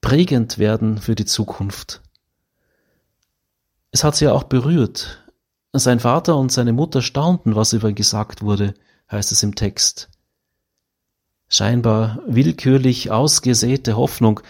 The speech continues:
scheinbar willkürlich gesetzte Hoffnung, scheinbar willkürlich in einen Menschen gesetzte Hoffnung geht auf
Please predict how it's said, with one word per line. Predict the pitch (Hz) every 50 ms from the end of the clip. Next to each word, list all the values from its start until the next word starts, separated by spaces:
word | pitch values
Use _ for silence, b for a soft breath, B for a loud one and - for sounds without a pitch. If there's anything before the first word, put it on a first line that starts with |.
| B B B B B B B B B B B B B
scheinbar | - - 139 143 165 175 170 151 139
willkürlich | 185 220 233 226 - 180 175 165 165 165 - - - -
gesetzte | - 143 139 - 175 220 220 - - - - - 120 117 107 101 -
Hoffnung, | 117 131 147 - - - 127 123 120 117
scheinbar | - - - 117 113 127 147 147 - - 127 127 127 127 127 123 120
willkürlich | 117 147 175 170 - - 139 135 135 131 127 127 123
in | 123 113
einen | 117 120 120 117
Menschen | 110 113 127 160 170 - - - 107 98
gesetzte | 101 110 - - 117 107 - - - - 107 104
Hoffnung | 107 117 - - - 123 120 127 - -
geht | - - 123 131 127 - -
auf | - 101 92 95 104 - - - _